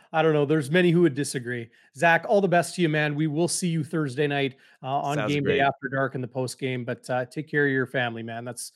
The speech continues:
Speaker 2: I'll,
Speaker 1: first things
Speaker 2: I'll
Speaker 1: first.
Speaker 2: try. I don't know if I can handle this two-year-old. He might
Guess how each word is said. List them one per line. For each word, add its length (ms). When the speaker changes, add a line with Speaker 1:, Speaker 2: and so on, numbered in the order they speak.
Speaker 2:
I'll, 140
Speaker 1:
first 200
things 100
Speaker 2:
I'll 100
Speaker 1:
first. 140
Speaker 2:
try. 360
I 80
don't 100
know 60
if 120
I 120
can 160
handle 260
this 220
two-year-old. 560
He 120
might 260